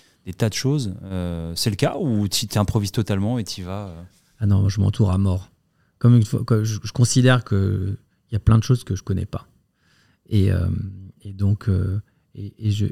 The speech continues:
Speaker 2: je, aussi, je considère que je suis pas expert dans plein de domaines. Donc, euh, je fais appel aux experts. Donc, on s'entoure, euh, euh, on,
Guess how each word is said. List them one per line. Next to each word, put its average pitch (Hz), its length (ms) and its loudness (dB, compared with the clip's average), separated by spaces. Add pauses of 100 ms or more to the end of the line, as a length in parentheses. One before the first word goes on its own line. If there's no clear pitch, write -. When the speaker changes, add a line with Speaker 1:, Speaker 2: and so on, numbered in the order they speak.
Speaker 2:
je, 101 140 -8
aussi, 101 340 -10
je 107 80 -6
considère 107 340 2
que - 40 -8
je - 40 -16
suis 101 60 -2
pas 104 200 2
expert 104 680 -2
dans 101 180 -10
plein 107 180 0
de 101 60 2
domaines. 98 360 -2 (640)
Donc, 107 280 -2
euh, 104 200 6 (460)
je - 140 -8
fais 135 100 6
appel 117 240 6
aux 107 60 6
experts. 98 520 -2 (120)
Donc, 104 180 -16
on 101 80 -14
s'entoure, 101 720 0
euh, 101 100 -4 (420)
euh, 98 180 -16 (280)
on, 98 140 -12